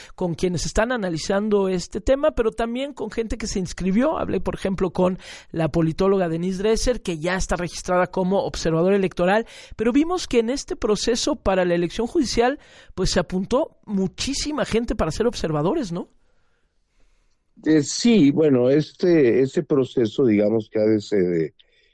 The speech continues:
Speaker 2: pues, ha generado una, grandes expectativas, eh, eh, sobre todo en ciertos segmentos de la sociedad, entre universitarios, medios de comunicación,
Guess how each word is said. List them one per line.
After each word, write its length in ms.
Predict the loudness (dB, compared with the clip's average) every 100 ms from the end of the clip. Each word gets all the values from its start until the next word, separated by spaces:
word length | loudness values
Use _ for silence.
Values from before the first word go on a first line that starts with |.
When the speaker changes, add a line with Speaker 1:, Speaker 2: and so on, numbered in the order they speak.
| _ _ -12
Speaker 2:
pues, 180 | -8
ha 80 | -8
generado 880 | -4 -2 0 0 0 0 2 2 2
una, 340 | 2 2 0 -2
grandes 600 | -2 -2 0 -2 -2 -4
expectativas, 1200 | -6 -6 -8 -6 -8 -4 0 0 0 -4 -12 -16 _ _ _ _ _ _ -6
eh, 760 | 0 2 2 2 0 2 2
eh, 40 | 0
sobre 320 | 0 0 0
todo 240 | 0 0
en 80 | 0
ciertos 340 | 0 -4 -4 -6
segmentos 580 | -4 0 0 0 0
de 100 | 2
la 100 | 0
sociedad, 540 | 0 -4 -2 0 2 0
entre 240 | -2 -4
universitarios, 1200 | -2 2 0 -2 -8 -6 -4 0 2 2 2 0
medios 340 | -2 0 0 -2
de 80 | -4
comunicación, 1080 | -4 -2 -2 -2 -4 -4 0 0 0 -2